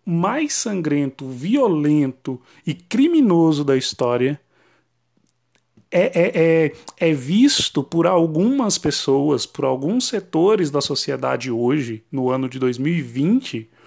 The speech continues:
como algo, como um modelo a ser seguido, né? Então, depois desses quatro anos de ditadura, né, e com uma oposição crescente,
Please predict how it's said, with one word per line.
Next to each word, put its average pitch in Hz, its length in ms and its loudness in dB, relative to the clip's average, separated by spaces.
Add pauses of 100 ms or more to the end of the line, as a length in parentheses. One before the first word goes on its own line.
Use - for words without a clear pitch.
(280)
como 170 400 0
algo, 165 540 0 (340)
como 147 240 -2
um 151 60 0
modelo 156 800 2 (100)
a 170 100 -6
ser 156 300 -4
seguido, 123 560 -6 (300)
né? 120 360 -4 (560)
Então, 170 680 -2 (600)
depois 147 540 0
desses - 300 -10
quatro 120 420 -2
anos 120 300 0
de 127 80 -6
ditadura, 170 640 -2 (640)
né, 143 260 -2 (280)
e 147 100 0
com - 240 -6
uma 127 140 0
oposição 135 580 -2
crescente, 240 760 -4